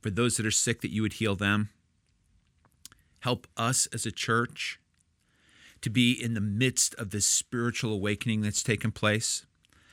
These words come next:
This Easter, can we see an abundance of harvest of people that are coming to you, Jesus, and a revival, a greater revival taking place here throughout our community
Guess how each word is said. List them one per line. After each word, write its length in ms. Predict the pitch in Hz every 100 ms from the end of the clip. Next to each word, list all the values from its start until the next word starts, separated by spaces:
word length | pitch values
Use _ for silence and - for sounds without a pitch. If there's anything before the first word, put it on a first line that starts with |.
| -
This 220 | - 131 -
Easter, 380 | 120 120 - 135
can 280 | - 110 98
we 180 | 123 131
see 600 | - - 117 117 117 - _ _ _ _ _ _ -
an 120 | 127
abundance 1300 | 110 101 - _ - 110 107 95 82 78 - - - - _ -
of 100 | 113
harvest 680 | - - 123 120 139 - - _ _ -
of 140 | -
people 280 | - 143 143
that 140 | 131 110
are 60 |
coming 300 | - 127 120
to 140 | - 113
you, 100 | 110
Jesus, 560 | 101 117 117 123 - - - - -
and 120 | 117
a 40 |
revival, 920 | 104 107 85 80 - 92 101 92 80 76
a 120 | 123 120 92
greater 380 | - 120 127 120
revival 560 | 110 107 110 104 107 104
taking 420 | - 117 - 117
place 500 | - 113 110 - -
here 600 | - - 151 156 165 160 - _ - - _ _
throughout 280 | - 120 113
our 100 | 113
community 680 | - 110 127 131 131 131